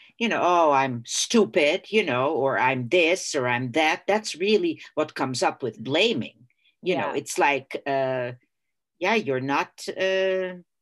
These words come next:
Speaker 2: You've stopped wrestling with it.
Speaker 1: Yeah, and you stop, and in a way you stop growing too, because you
Speaker 2: Yeah.
Speaker 1: create a self-image that doesn't allow you to, uh, go forward, really.
Speaker 2: Yeah.
Speaker 1: You know,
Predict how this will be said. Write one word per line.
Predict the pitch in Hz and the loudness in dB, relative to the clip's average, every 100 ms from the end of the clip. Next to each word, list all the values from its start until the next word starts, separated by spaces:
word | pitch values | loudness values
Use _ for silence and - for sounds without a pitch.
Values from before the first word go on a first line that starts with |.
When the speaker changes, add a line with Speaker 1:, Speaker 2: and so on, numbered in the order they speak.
| _ _ _ _ _ _ _ _ _ _ - | _ _ _ _ _ _ _ _ _ _ -12
Speaker 2:
You've | 180 | -12
stopped | - - 180 175 - | -12 -8 -6 -6 -10
wrestling | 165 165 - 170 156 151 | -10 -10 -10 -16 -16 -18
with | 147 143 | -18 -18
it. | 143 - _ | -20 -20 _
Speaker 1:
Yeah, | 381 403 403 302 277 | 0 0 -2 -4 -4
and | 277 | -4
you | 302 | -4
stop, | - 330 320 - | -4 -4 -6 -6
and | 285 285 | -2 0
in | 277 | 2
a | 269 | 2
way | 277 285 | 2 2
you | 285 | 0
stop | - 277 226 | -2 -4 -4
growing | 214 262 262 262 240 | -2 0 0 -2 -6
too, | - 294 339 113 | -6 -4 -4 -6
because | - 190 196 185 | -8 -2 0 0
you | 185 | 0
Speaker 2:
Yeah. | 175 208 | -2 -4
Speaker 1:
create | - 226 208 208 220 | 0 2 4 4 2
a | 214 | -2
self-image | - 190 175 - 226 254 196 151 156 - - - - | 0 0 0 -4 -4 -2 -2 -2 -4 -12 -16 -20 -6
that | 190 190 | -4 0
doesn't | 190 202 233 214 | 0 0 -4 -4
allow | 180 180 156 160 208 | -2 0 2 2 2
you | 220 151 139 131 156 _ _ _ _ _ _ | 0 -2 -6 -6 -10 _ _ _ _ _ _
to, | - 196 180 175 170 170 170 - | -4 -2 0 -2 -4 -6 -8 -10
uh, | 165 175 170 180 180 175 | -8 -8 -6 -4 -6 -4
go | 196 196 | 0 0
forward, | 196 - 208 381 277 107 - - 139 | 0 -2 -2 0 -4 -8 -10 -18 -16
really. | 139 196 214 175 | -8 -6 -6 -8
Speaker 2:
Yeah. | 156 156 - 175 - _ | -12 -14 -18 -20 -20 _
Speaker 1:
You | 160 170 | -16 -14
know, | 101 65 | -14 -18